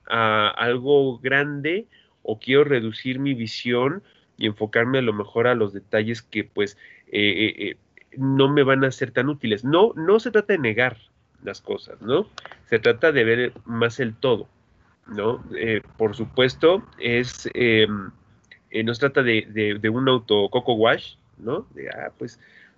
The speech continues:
de únete al club de los optimistas. No, o sea, sino que también está como, ¿sí se acuerdan, no? De ese comercial del club de los optimistas, ¿no? Entonces,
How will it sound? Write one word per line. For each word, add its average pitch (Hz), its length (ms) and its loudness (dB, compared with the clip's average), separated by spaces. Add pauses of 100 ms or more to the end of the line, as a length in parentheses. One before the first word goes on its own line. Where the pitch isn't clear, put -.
de 107 160 2
únete 143 300 2
al 113 100 0
club 135 160 -6
de 135 100 2
los 113 180 -2
optimistas. 123 800 -4 (220)
No, 240 360 0
o 131 60 -4
sea, 151 320 2 (380)
sino 139 560 2
que 139 140 -2
también 143 500 0
está 160 340 0
como, 117 500 -2 (380)
¿sí - 120 -4
se - 20 6
acuerdan, 143 340 6
no? 151 80 0
De 156 60 0
ese 147 120 -12
comercial 117 360 -6
del 117 100 -4
club 120 180 -8
de 120 60 -2
los 110 160 -4
optimistas, 110 560 -10 (460)
¿no? 123 220 0 (260)
Entonces, 131 440 0